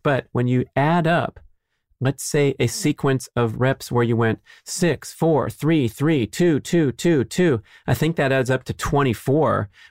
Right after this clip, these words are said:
where the original example of eight and then another eight,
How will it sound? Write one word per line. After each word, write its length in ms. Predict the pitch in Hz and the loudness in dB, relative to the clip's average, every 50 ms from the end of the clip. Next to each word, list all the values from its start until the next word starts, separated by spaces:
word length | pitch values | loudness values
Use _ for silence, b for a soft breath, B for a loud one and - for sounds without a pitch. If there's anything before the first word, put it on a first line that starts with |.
| B | B
where 160 | - 127 127 120 | -2 0 0 2
the 180 | 123 120 113 | 2 0 0
original 500 | 113 107 120 151 170 160 180 170 143 123 | 0 0 0 0 0 0 -2 -2 0 0
example 640 | 117 101 104 110 104 101 101 107 107 104 107 120 B B B B B B - | 0 0 0 0 0 0 0 0 -2 -2 -2 -4 B B B B B B -2
of 160 | 117 110 - - - | -2 -2 -2 -2 -2
eight 300 | 139 143 135 143 139 - - | 0 2 2 2 0 0 -2
and 160 | 117 117 117 | 0 0 2
then 120 | 127 120 117 | 2 2 2
another 460 | 113 110 120 127 120 123 107 - - - | 2 2 0 0 0 0 -2 -2 -2 -2
eight, 480 | 117 131 160 143 104 90 - - - | 0 0 2 2 0 -2 -4 -8 -14